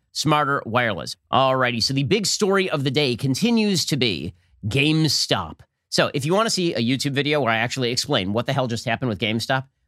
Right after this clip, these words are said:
we put one up last night where I actually take out the Glenn Beck whiteboard and I explain to you step by step exactly how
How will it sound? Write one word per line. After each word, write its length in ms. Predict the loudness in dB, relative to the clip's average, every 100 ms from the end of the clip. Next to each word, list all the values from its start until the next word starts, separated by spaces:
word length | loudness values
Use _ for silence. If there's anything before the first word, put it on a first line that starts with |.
| -4
we 80 | 0
put 180 | 0 0
one 160 | 2
up 220 | 2 0 -6 _
last 320 | 0 2 2 0
night 160 | 0
where 80 | 2
I 60 | 0
actually 160 | -2
take 180 | -4 0
out 200 | 0 -2 _ -4
the 60 | 2
Glenn 260 | 2 4
Beck 160 | 2 2
whiteboard 540 | 0 0 -2 -2 -4 -8 0
and 100 | 0
I 60 |
explain 440 | 0 -2 0 0 2
to 100 | 0
you 80 | -2
step 320 | 0 0 0
by 100 | -2
step 320 | 0 -2 -2
exactly 680 | -4 -2 0 0 -2 -4 -2
how 340 | 2 2 2